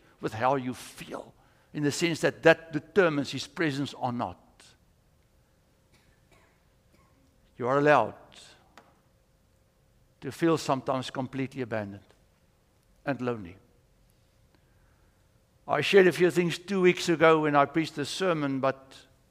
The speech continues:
in my twenty, forty-two years almost of ministry, forty years, ah, it's a lot. In all of these years of ministry, I've had moments in my life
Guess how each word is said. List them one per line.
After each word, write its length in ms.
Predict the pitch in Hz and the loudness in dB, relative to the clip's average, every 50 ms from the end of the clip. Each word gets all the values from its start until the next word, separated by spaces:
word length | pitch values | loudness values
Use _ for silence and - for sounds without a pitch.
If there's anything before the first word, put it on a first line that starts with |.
| _ _ _ _ _ _ _ _ _ _ _ _ _ - | _ _ _ _ _ _ _ _ _ _ _ _ _ -8
in 140 | - 151 151 | -4 2 6
my 160 | 156 160 165 | 6 6 6
twenty, 260 | 160 180 185 180 165 | 6 2 0 0 0
forty-two 460 | 135 - 175 170 165 147 - 170 165 | -2 -2 -2 -2 -2 -4 -4 -4 -4
years 280 | 160 151 156 151 143 - | -2 0 2 0 0 0
almost 360 | 156 151 143 147 143 - - | -2 -4 -4 -4 -4 -6 -6
of 120 | 156 120 | -10 -8
ministry, 540 | 123 139 147 151 143 - - - 135 120 104 - 110 - | -6 -4 -2 -2 -2 -4 -6 -10 -12 -12 -12 -16 -20 -12
forty 240 | - 135 135 135 135 | -8 -6 -4 -4 -2
years, 180 | 131 123 110 | -4 -2 2
ah, 200 | 123 131 139 131 | 4 6 6 6
it's 100 | 110 101 | 4 0
a 60 | 117 113 | -4 -8
lot. 260 | 110 101 92 - - - - _ _ _ - - - _ _ - - - - - - - - - _ _ _ _ _ _ _ _ | -6 -6 -6 -8 -10 -16 -20 _ _ _ -20 -20 -20 _ _ -20 -20 -20 -20 -20 -20 -20 -20 -20 _ _ _ _ _ _ _ _
In 160 | - 160 160 175 | -4 -2 2 6
all 160 | 185 202 214 | 8 8 8
of 100 | 208 175 | 8 6
these 300 | 185 202 202 175 - 170 | 4 2 2 2 0 2
years 260 | 180 190 202 185 - | 6 6 6 6 6
of 200 | - 170 151 151 | 2 -2 0 0
ministry, 580 | 160 165 160 160 - - - 165 143 143 147 - | 0 0 0 0 -4 -4 -6 -6 -4 -4 -4 0
I've 240 | - 156 165 156 | 2 4 4 6
had 300 | 120 131 151 165 165 165 | 6 8 8 8 8 6
moments 400 | 151 156 170 180 180 185 180 - | 4 2 2 4 2 -2 -2 -4
in 100 | 185 175 | -4 0
my 140 | 175 170 165 | 2 4 4
life 280 | 147 120 82 80 - | 4 4 2 -4 -8